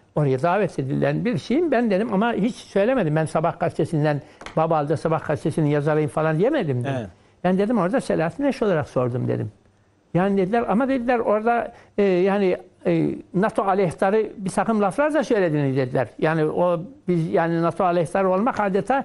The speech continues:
Speaker 1: nato'ya karşı olanlar bir de bazı şeyler vardı. nato'ya karşı olanlar komünisttir. Ya ben nato'ya, e, yani karşıyım ama komünist değildim.
Speaker 2: Evet.
Speaker 1: Ben İslam <laughs> yani ben Müslümandım. Müslüman olarak karşı çıkıyordum nato'ya.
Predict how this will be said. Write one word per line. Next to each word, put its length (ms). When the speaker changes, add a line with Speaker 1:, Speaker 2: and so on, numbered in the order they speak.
Speaker 1:
nato'ya 320
karşı 340
olanlar 400
bir 80
de 120
bazı 220
şeyler 280
vardı. 380
nato'ya 340
karşı 280
olanlar 360
komünisttir. 580
Ya 120
ben 160
nato'ya, 360
e, 80
yani 340
karşıyım 480
ama 200
komünist 380
değildim. 420
Speaker 2:
Evet. 220
Speaker 1:
Ben 120
İslam 340
<laughs> 160
yani 220
ben 140
Müslümandım. 640
Müslüman 380
olarak 260
karşı 280
çıkıyordum 420
nato'ya. 420